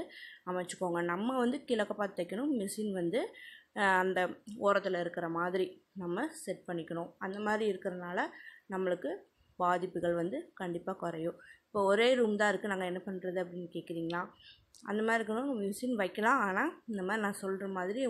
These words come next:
ஊசி எடுத்துடணும், அஹ், அதே மாதிரி கவர் பண்ணி வச்சிடணும். இந்த மாதிரிலாம் பண்ணீங்கன்னா அதோட வ-, வைப்ரேஷன் வந்து நம்மளுக்கு கண்டிப்பா எஃபெக்ட் பண்ணாது. இல்லைன்னா கண்டிப்பா கணவன் மன-, மனைவிக்குள்ள சண்டை,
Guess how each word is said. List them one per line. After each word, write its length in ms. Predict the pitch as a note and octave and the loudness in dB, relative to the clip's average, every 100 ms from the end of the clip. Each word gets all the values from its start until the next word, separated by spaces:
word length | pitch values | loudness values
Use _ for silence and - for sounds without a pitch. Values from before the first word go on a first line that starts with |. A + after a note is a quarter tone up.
| G3 | -2
ஊசி 220 | G#3 - F#3+ | -4 -2 -2
எடுத்துடணும், 540 | E3+ F#3 G3+ A3+ C4+ C#4+ - - - | -2 -4 -4 -2 -2 -4 -14 -20 -10
அஹ், 260 | G#3 F#3+ F#3 | -2 2 4
அதே 180 | F3 F#3 | 4 2
மாதிரி 220 | F#3+ G3 F#3+ | -2 -2 0
கவர் 260 | F3+ F#3 F#3 | 0 0 -2
பண்ணி 160 | F3+ | -2
வச்சிடணும். 420 | F3 F3 F3 F3 F3 | -2 -4 -6 -6 -6
இந்த 140 | F#3 | -4
மாதிரிலாம் 480 | F#3+ F#3+ G3+ A3 A3 | -2 0 0 0 0
பண்ணீங்கன்னா 420 | F#3 F#3 F3+ G#3+ D4+ D#4 | -4 -2 -2 -4 -4 -6
அதோட 300 | F#3+ F#3 F3 F3 | -4 -2 -2 -2
வ-, 180 | F3 E3+ E3+ | -2 -2 -2
வைப்ரேஷன் 500 | F3+ F#3+ F#3 F#3 F3 | 0 -2 -4 -6 -6
வந்து 180 | E3+ B3+ F4+ - - _ | -4 -6 -6 -14 -20 _
நம்மளுக்கு 320 | F#3 E3+ F3 F3+ | -4 -2 0 0
கண்டிப்பா 320 | E3+ E3+ A3 D#4+ - | -2 0 -2 -2 -10
எஃபெக்ட் 420 | F#3 F3 F#3 F3+ F3 | -12 -6 -8 -6 -6
பண்ணாது. 380 | E3 E3 D#3+ E3+ - - _ - | -4 -2 -2 -4 -6 -20 _ -8
இல்லைன்னா 520 | F#3+ F#3 F#3+ G#3 A#3 | -2 0 4 4 2
கண்டிப்பா 540 | - F#3 F#3 F#3 F#3 G#3 G#3+ | -2 -2 0 -2 0 -2 -2
கணவன் 360 | - F#3+ F#3+ F#3+ | -2 -2 0 -2
மன-, 240 | F#3 F#3 | -2 -2
மனைவிக்குள்ள 420 | F3+ F3+ F3+ F3+ F#3 | -2 -2 -4 -2 -4
சண்டை, 460 | F#3+ F#3 F3+ F3 | -2 -4 -2 -2